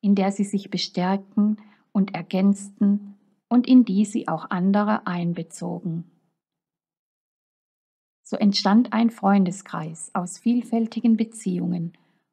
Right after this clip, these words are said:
unter anderem mit wegweisenden Persönlichkeiten aus dem Benediktinerkloster Beuron.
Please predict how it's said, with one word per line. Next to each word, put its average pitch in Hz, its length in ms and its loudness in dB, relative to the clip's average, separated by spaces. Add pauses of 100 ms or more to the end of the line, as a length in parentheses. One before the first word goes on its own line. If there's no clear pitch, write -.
(180)
unter 185 360 -2
anderem 226 520 4
mit 180 240 0
wegweisenden 202 840 2
Persönlichkeiten 214 1080 0
aus 208 240 -2
dem 208 260 2
Benediktinerkloster 202 1400 -2
Beuron. 170 680 -6